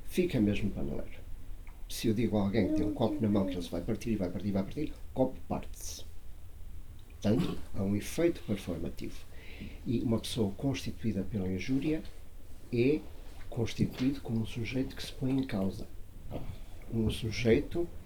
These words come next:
que in-, se interroga de uma maneira que os outros não se interrogam, que põe a si próprio a questão, que é uma questão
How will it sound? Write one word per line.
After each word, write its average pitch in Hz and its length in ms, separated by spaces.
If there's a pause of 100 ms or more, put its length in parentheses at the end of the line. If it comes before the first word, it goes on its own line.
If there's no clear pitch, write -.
(340)
que 127 260
in-, 117 140
se 110 300
interroga 107 880
de 131 220
uma 123 160
maneira 120 420
que 110 200
os 98 140
outros - 240
não 101 100
se 98 140
interrogam, 117 420
que - 440
põe 117 160
a 107 40
si - 160
próprio - 340
a - 40
questão, - 240
que - 100
é - 20
uma 101 120
questão - 280